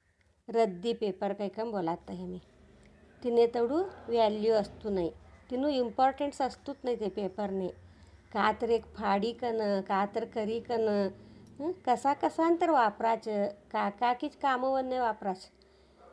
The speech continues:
तो एक पेपर कवानु तै वाचानु हु कतर तै वेस्ट पेपर, रद्दी कैकन बोली छोडात तिने. मात्र ये ग्रंथ का छे,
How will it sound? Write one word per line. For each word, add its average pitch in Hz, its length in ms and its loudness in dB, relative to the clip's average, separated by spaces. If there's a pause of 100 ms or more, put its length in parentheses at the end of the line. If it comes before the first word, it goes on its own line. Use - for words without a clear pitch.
(340)
तो 262 300 2 (380)
एक 262 260 0
पेपर 269 600 0
कवानु 240 460 2
तै 294 300 -4 (200)
वाचानु 247 680 4
हु 254 180 -6
कतर 262 520 -4 (340)
तै 330 220 0 (160)
वेस्ट 254 460 2
पेपर, 202 760 -2 (320)
रद्दी 233 480 4
कैकन 240 600 -2
बोली 233 240 -2
छोडात 196 380 -6
तिने. 196 200 -6 (340)
मात्र 220 420 0
ये 233 260 4
ग्रंथ 233 580 2
का 240 260 0
छे, 294 320 -6